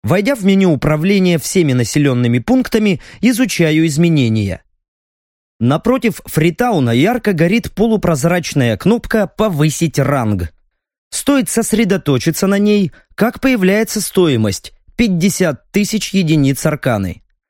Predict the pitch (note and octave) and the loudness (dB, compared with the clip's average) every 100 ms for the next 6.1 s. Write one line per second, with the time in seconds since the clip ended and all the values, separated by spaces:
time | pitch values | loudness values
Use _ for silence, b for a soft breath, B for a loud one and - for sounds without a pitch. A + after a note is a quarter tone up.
0 | _ _ _ C3 A3 D4+ - A#3 - A3+ | _ _ _ 0 2 0 0 0 0 -2
1 | F3+ A#3+ - - E3 - C#3 C3 - E3+ | 0 -2 -2 0 0 -2 -6 -4 -4 -2
2 | F3+ F3+ D3+ A#2+ - B2+ A#2 - B2 - | 0 0 0 0 0 0 0 -2 -4 -4
3 | - G3+ - E3 - B2+ C3+ - A#3+ A#3 | 0 0 0 -4 -4 -4 -4 0 0 2
4 | G#3 - G3+ A3+ - A#3+ C4 - B3 A#3 | 0 0 -2 0 -2 0 0 0 0 2
5 | G3 G3 G3 G3 E3+ D3+ D#3 - F#3+ F#3 | 2 0 0 0 0 0 0 0 0 0